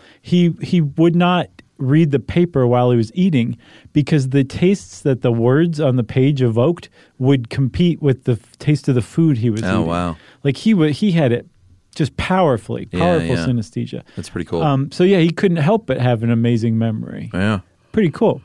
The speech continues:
Speaker 2: Um, the mnemonic devices, everyone uses those in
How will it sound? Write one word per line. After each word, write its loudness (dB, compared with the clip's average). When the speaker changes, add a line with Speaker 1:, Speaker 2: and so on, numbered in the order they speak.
Speaker 2:
Um, 2
the 0
mnemonic 2
devices, 0
everyone 2
uses -2
those 0
in -4